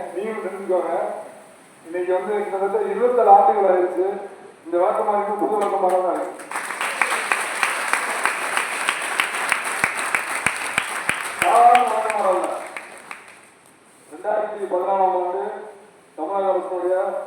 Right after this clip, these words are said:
டாக்டர் ராதாகிருஷ்ணன் நல்லாசிரியர் விருது இந்த விளக்குமாறு கிடைச்சிது. மதுரை மாவட்ட ஆட்சித்தலைவர்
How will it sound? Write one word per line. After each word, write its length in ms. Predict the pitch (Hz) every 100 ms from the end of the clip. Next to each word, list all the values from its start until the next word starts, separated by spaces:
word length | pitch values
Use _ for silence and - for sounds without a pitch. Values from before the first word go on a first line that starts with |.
| - - -
டாக்டர் 360 | 156 170 180 165
ராதாகிருஷ்ணன் 560 | 180 190 185 185 180
நல்லாசிரியர் 440 | 160 185 185 180 170
விருது 180 | 175 175
இந்த 100 | 160
விளக்குமாறு 480 | 165 170 165 160
கிடைச்சிது. 380 | 156 151 - 160 175 - - - - - - - - - - - - - - - - - - - - - - - -
மதுரை 300 | 185 220 214
மாவட்ட 360 | 196 196 196 185
ஆட்சித்தலைவர் 720 | 175 - 196 190 175 175 175